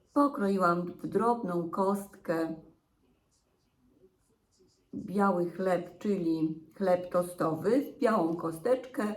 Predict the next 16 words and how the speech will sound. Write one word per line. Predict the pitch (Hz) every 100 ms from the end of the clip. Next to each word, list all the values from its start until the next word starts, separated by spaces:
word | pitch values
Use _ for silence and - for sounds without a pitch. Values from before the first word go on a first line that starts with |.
| - - _ -
Podsmażyłam | 277 233 - 240 185 190 185 180 175
to | 175
wszystko | 165 - 202 - 170
na | 165 170 160 156 - - - _ _ _ _ -
oliwie, | 262 254 240 233 233 233 233 - - _ _
dodałam | 269 202 180 165 170 220
masła | 262 196 151 - 220 214 208 - - _ -
i | 202
takie | - -
fajne, | - 202 202 202 196 196 196 - -
chrupiące | 160 160 160 170 170 175 170 165 175 -
kosteczki | 143 151 - 156 - - 139 117 87 - _ _ _ _ _
były | - 170 170
dodane | 160 156 156 156 143
do | 139 147 156
zupy. | 156 110 - -